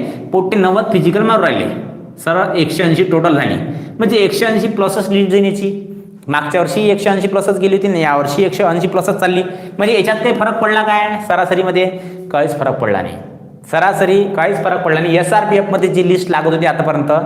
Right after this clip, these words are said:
तेच लिस्ट लागणार आहे, आणि फक्त लिस्ट यावर्षी कमी कोणाची लागन? पोलीस भरती चालक किंवा जिल्हा पोलीस किंवा ग्रामीण पोलीस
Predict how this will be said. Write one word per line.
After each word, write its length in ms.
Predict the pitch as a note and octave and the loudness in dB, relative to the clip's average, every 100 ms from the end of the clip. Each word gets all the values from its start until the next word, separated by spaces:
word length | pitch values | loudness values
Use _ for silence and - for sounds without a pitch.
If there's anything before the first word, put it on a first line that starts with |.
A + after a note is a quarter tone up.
| - - - - | -4 -10 -14 -4
तेच 220 | G#3 A3 G3 | 0 2 2
लिस्ट 240 | F#3 - | 0 2
लागणार 340 | F3+ C3+ C3+ | 2 2 2
आहे, 160 | B2+ C#3 - - - - | 0 0 -4 -10 -14 -6
आणि 180 | C#3 F#3+ - | -4 -2 0
फक्त 280 | F#3 F#3 G#3+ G#3+ | -2 0 2 2
लिस्ट 280 | F3 F#3 G3 | 2 2 2
यावर्षी 320 | F3+ F3 F3 | 2 0 0
कमी 200 | E3+ E3+ | 0 2
कोणाची 260 | E3 D#3+ D#3+ | 2 0 0
लागन? 280 | D3+ D#3 - - - - - | 0 0 -2 -6 -10 -6 0
पोलीस 360 | F3+ G#3+ G3+ | 2 2 0
भरती 480 | D3 D3+ D3 F3 F3+ | -2 -2 -2 0 -2
चालक 500 | - D#3+ E3 D#3 D#3+ | 0 0 2 2 2
किंवा 140 | D#3+ D#3+ - | 2 2 2
जिल्हा 300 | C#3 D#3+ G3 | 2 4 4
पोलीस 380 | G3+ D#3+ D#3+ D#3 | 2 2 2 0
किंवा 140 | D#3+ | 0
ग्रामीण 400 | D#3 C#3 D3 G3 G3 | 0 0 0 0 2
पोलीस 340 | D#3 D#3+ D#3 | 2 0 -2